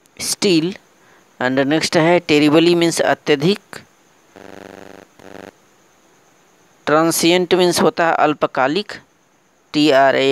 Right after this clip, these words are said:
N S I E N T, transient, अल्पकालिक। Snapshot, Snapshot means होता है photo। And it is beach, बी ई ए सी H, beach means समुद्र तट, समुद्र तट, beach।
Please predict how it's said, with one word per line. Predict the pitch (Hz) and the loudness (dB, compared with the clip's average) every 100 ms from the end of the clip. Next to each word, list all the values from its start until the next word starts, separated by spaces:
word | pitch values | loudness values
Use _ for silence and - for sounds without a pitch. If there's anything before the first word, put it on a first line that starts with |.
| 135 | 0
N | 135 | 0
S | 143 165 - - | -4 -4 -6 -8
I | 120 127 | -4 -4
E | 131 127 | -4 -4
N | 127 135 | -4 -4
T, | 175 208 - | -4 -6 -8
transient, | 143 117 - 127 190 285 - _ - | -4 -4 -2 -4 -4 -6 -12 _ -6
अल्पकालिक। | 123 123 127 - 117 151 226 - _ - - - - - - | -4 -2 -4 -2 -2 -2 -6 -12 _ -20 -20 -20 -20 -16 -6
Snapshot, | 139 - 160 165 - - 139 175 - - - | -4 -2 0 0 -2 -2 0 0 -6 -16 -14
Snapshot | 139 151 160 - - 123 - | -10 -4 -2 -2 -2 -4 -2
means | 151 147 - | -6 -6 -2
होता | 127 - 135 | -2 -2 -2
है | 139 185 - | -2 -4 -8
photo। | - 139 160 196 - _ _ _ _ _ _ _ _ _ _ _ _ - | -4 -2 -2 -4 -6 _ _ _ _ _ _ _ _ _ _ _ _ -10
And | 131 135 139 | -6 -2 -2
it | 143 151 170 | -2 -2 -2
is | 151 139 | -2 -2
beach, | 175 175 - | -4 -2 -6
बी | 120 151 | 0 0
ई | 156 160 | 2 2
ए | 160 | 2
सी | - 156 | 2 0
H, | 180 | 0
beach | 120 135 151 151 | -2 -2 -2 -2
means | 160 151 - - | -2 -4 -6 -2
समुद्र | 143 143 156 - | -2 0 -2 -2
तट, | 208 - - - _ _ _ | -6 -4 -14 -14 _ _ _
समुद्र | - 127 143 147 139 - | -8 -4 -4 -2 -4 -2
तट, | 175 - | -2 -2
beach। | 120 127 180 - - | -6 -2 -4 -4 -8